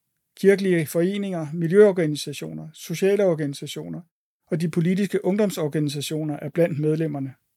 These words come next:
Nøgleordene i arbejdet er demokrati, ungeindflydelse og foreningsudvikling. Styrelsen står for ledelsen af duf mellem delegeretmøderne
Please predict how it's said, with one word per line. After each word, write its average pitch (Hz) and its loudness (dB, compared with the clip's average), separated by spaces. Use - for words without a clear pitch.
Nøgleordene 180 6
i 156 2
arbejdet 165 0
er 147 -8
demokrati, 170 -4
ungeindflydelse 170 4
og - -4
foreningsudvikling. 160 -2
Styrelsen 208 6
står 190 4
for 175 0
ledelsen 175 4
af 147 -8
duf 202 0
mellem 170 -2
delegeretmøderne 160 2